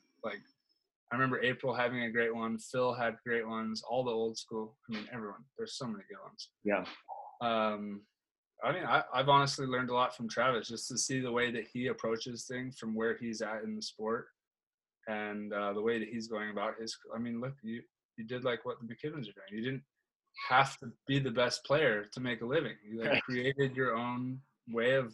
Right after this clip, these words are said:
Speaker 1: being a, making a living in the beach volleyball world. And I think that's amazing.
Speaker 2: Yeah.
Speaker 1: I'm trying to do that.
Speaker 2: Strategy. <laughs>
Speaker 1: Exactly. I'm trying to do that for myself and figure out what, I mean, obviously the po-,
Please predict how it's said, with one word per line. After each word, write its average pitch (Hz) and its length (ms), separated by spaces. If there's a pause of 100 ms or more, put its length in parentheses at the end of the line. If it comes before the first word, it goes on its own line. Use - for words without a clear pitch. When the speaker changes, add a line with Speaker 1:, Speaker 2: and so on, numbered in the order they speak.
(120)
Speaker 1:
being 123 320
a, 117 160 (880)
making 120 380
a 127 40
living 117 380
in 123 140
the 120 80
beach 117 280
volleyball 113 520
world. 131 320 (720)
And 113 80
I 113 100
think 123 220
that's 110 300
amazing. 120 420
Speaker 2:
Yeah. 127 60
Speaker 1:
I'm 113 100
trying 131 280
to 139 120
do 147 60
that. 113 260 (120)
Speaker 2:
Strategy. 156 440 (400)
<laughs> 127 80 (480)
Speaker 1:
Exactly. 135 500
I'm 131 160
trying 156 200
to 143 60
do 135 120
that 139 200
for 135 120
myself 135 480
and 113 160
figure 127 220
out 117 160
what, 123 260 (680)
I - 60
mean, 120 220
obviously 127 400
the 117 80
po-, 113 220